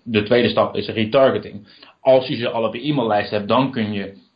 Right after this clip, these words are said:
eh, Connect Audience toepassen, wat ik zojuist heb omschreven. En ja, Connect Leads is dus een tool, eh, om, om mensen op je e-maillijst te krijgen vanuit die advertenties. Nou, uiteraard zijn het inderdaad allemaal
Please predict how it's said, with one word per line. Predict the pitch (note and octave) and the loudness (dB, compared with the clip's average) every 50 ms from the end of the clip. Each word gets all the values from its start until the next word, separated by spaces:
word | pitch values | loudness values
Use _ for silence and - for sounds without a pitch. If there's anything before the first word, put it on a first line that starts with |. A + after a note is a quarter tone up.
| _ _ | _ _
eh, | - G2 G2 F#2+ F#2+ - | -4 -2 -2 -2 -2 -2
Connect | A2 G#2 G2 G2 | -4 -6 -6 -4
Audience | - G2 G2 G#2 A2+ A2+ A2 - | -2 -2 0 0 0 0 -2 -4
toepassen, | - - A2 B2 C#3 C#3 - A2+ | -6 -2 2 2 2 2 0 -4
wat | F#2 F2+ | -6 -8
ik | - - - | -10 -12 -16
zojuist | - - - G2+ G2 - | -14 -8 -6 -4 -4 -4
heb | - A2 | -6 -8
omschreven. | A2 G#2+ - A2+ A2 G#2+ G#2+ G2+ G#2+ G#2+ - - - _ _ _ _ | -8 -6 -2 0 2 2 2 0 -2 -8 -14 -18 -20 _ _ _ _
En | G#2+ G#2 G#2+ G#2 G#2 A2 | 0 2 2 4 4 2
ja, | A2+ G#2+ G#2+ | 2 2 2
Connect | - A2+ A2+ A2 G#2+ | 2 2 2 2 2
Leads | A2+ A2 A#2 A#2 A2 - | 2 0 0 0 -2 -4
is | G2+ | -6
dus | A2 G#2+ G#2+ | -6 -6 -4
een | G#2 G2 | -6 -6
tool, | - - G#2 G#2 G#2 G#2+ G#2+ - - _ _ _ | -4 -2 0 0 0 0 -4 -6 -12 _ _ _
eh, | - - G#2 G2 F#2+ F#2+ F#2 - - | -6 -2 0 0 0 0 -2 -2 -2
om, | G#2+ G#2 G#2 F#2+ | -2 -2 -2 -2
om | - G#2 G2 | -2 0 0
mensen | G2+ G2+ G2 G2+ - | 0 0 0 0 0
op | C3 B2+ - | 0 0 0
je | - - - | -2 -4 -2
e-maillijst | G2+ F#2+ F#2 F#2 F#2 F2+ - | -2 0 0 0 -2 -2 -4
te | - | -4
krijgen | - F#2 F#2 F2+ F2+ | -2 -2 -2 0 0
vanuit | G2+ G2 F#2+ F#2+ F#2+ | 0 2 2 2 0
die | G2 - | -2 -6
advertenties. | - - - _ - F2+ E2+ - - | -10 -12 -10 _ -6 -6 -6 -4 -2
Nou, | F#2 G#2+ G#2 - - - - - | 0 0 0 -2 -4 -8 -16 -6
uiteraard | - - A2 A#2 B2+ C#3 C#3 | -4 -2 0 2 2 2 4
zijn | C3+ C#3 B2 | 2 2 2
het | A#2+ A#2+ | 2 2
inderdaad | B2 B2 B2 A#2 - - | 2 2 2 2 0 -2
allemaal | - A#2+ A#2 A2+ | -4 -4 -4 -2